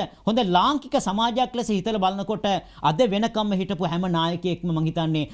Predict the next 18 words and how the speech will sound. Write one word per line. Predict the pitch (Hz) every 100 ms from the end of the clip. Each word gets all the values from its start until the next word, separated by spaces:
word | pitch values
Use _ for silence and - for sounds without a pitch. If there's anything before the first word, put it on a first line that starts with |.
| -
මේ | 156 170
රටට | 147 147 160 143
ජාතියට | 143 143 160 160
ආදරය | 123 160 202 180 147
කළා. | - 107 - - - - -
හොඳ | 185
දෙයක් | 208 208 175
කළා. | - 139 98 - -
හැබැයි | - 190 240 330 277 - _ _ - - -
මගේ | 120 139 170 202
දරුවෙක් | 160 165 175 170
වුණත් | 165 156 165 - - - - - - - - 117
වැරදි | 139 156 165
මාර්ගයකට | 139 147 151 165 170 151
යනකොට | 135 156 175
ඒ | 175 135 151
දරුවව | 139 131 165 180 175
අපි | 135 180